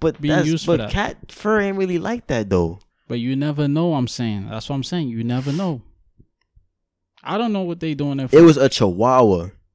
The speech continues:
Speaker 1: that they took. Look, November two thousand fourteen, Wavy slash,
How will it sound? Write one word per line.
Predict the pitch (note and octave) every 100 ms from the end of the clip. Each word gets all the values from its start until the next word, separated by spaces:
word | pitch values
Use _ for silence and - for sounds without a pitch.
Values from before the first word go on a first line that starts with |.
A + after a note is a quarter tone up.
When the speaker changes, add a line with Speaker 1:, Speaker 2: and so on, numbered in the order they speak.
| _ _ _ _ _ -
Speaker 1:
that | G2+
they | G#2 G2+
took. | - G2+ -
Look, | A#2+ F2+ - - _
November | G#2+ G2+ C3 D#3+
two | D#3
thousand | D3 B2+ B2
fourteen, | - B2+ - B2 G#2 F2 D#2+ - _ _ _ _ _ _ _ _ _ _ _ _ _ _ _ _ _ _ _ -
Wavy | G2 A#2+ C#3 C#3 C3+ C3
slash, | - B2+ A#2+ A#2 A2 -